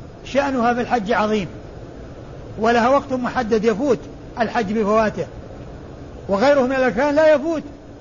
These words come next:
بل يمكن تداركه، الطواف والسعي يمكن تداركها ولو بعد مدة طويلة، لكن هذا خلاص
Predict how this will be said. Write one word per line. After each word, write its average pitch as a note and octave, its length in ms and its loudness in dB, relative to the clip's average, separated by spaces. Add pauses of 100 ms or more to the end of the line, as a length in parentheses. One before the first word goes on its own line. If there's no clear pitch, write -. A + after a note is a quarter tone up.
(400)
بل A3 120 2
يمكن C#4 380 0
تداركه، C4 680 2 (100)
الطواف A#3 360 2
والسعي A3+ 380 2 (840)
يمكن C#4 360 2
تداركها C#4 520 4
ولو D#4 220 6
بعد D4 240 2
مدة D4+ 400 0 (160)
طويلة، B3 380 -2 (1200)
لكن G3+ 300 0
هذا C4+ 380 2
خلاص G#3+ 320 2